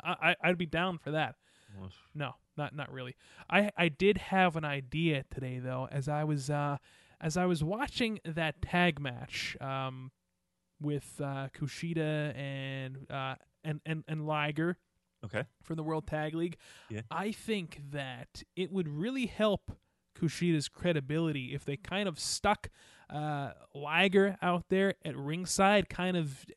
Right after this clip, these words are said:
Speaker 1: in his corner, and then when Kushida, when, when Kushida wins,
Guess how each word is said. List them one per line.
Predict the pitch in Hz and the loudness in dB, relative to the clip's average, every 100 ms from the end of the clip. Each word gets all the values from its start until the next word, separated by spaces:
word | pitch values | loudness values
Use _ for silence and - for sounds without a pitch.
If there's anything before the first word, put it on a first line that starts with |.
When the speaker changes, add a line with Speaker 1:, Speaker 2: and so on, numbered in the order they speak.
| - - _ _ - | -18 -20 _ _ -2
Speaker 1:
in | 190 | -2
his | 156 151 - | 2 0 0
corner, | - 175 190 226 - _ _ _ | 2 6 6 6 2 _ _ _
and | 156 160 | 4 6
then | 185 | 6
when | 190 | 4
Kushida, | 175 175 - 202 220 190 175 - _ - 175 | 4 2 4 6 8 6 2 -6 _ -10 4
when, | 190 185 | 6 6
when | 190 190 | 2 4
Kushida | 202 165 247 247 180 | 4 6 8 12 12
wins, | 165 294 190 165 160 | 12 10 6 6 4